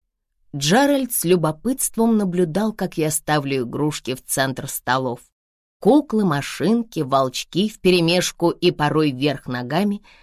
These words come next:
как будто они были разбросаны уставшими детьми под рождественской ёлкой. «Великолепно!» одобрил Джеральд,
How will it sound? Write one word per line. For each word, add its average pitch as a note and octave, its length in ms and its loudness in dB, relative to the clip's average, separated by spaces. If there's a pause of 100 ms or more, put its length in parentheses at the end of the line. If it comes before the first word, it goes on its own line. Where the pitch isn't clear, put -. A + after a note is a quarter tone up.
(160)
как E3+ 240 0
будто E3+ 320 0
они F3 280 2
были E3 200 0
разбросаны D3+ 840 -2
уставшими C#3 640 -4
детьми C3 580 -6 (240)
под G3 200 4
рождественской C#3 960 -4
ёлкой. C3+ 600 -10 (840)
«Великолепно!» E3+ 960 0 (600)
одобрил C#3+ 480 2
Джеральд, F#3 580 -4